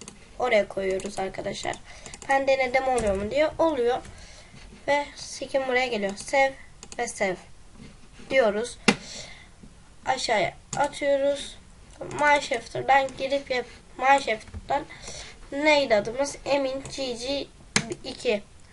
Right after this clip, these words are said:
Onu yazıyoruz. Altında şifresini istediğinizi yazarsınız. Ve oluyor arkadaşlar. Olmazsa yorumlara yazın arkadaşlar. Deneyelim.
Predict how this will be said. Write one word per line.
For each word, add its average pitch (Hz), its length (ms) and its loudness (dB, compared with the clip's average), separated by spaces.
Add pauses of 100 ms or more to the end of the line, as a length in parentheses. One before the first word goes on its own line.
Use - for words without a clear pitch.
(320)
Onu 311 160 4
yazıyoruz. 294 720 4
Altında 269 500 2
şifresini 247 560 -6
istediğinizi 254 720 -4
yazarsınız. 277 840 0 (460)
Ve 285 200 4
oluyor 311 280 6
arkadaşlar. 220 640 2 (360)
Olmazsa 294 720 0 (380)
yorumlara 285 560 0
yazın 285 420 0
arkadaşlar. 202 640 -4 (440)
Deneyelim. 262 420 2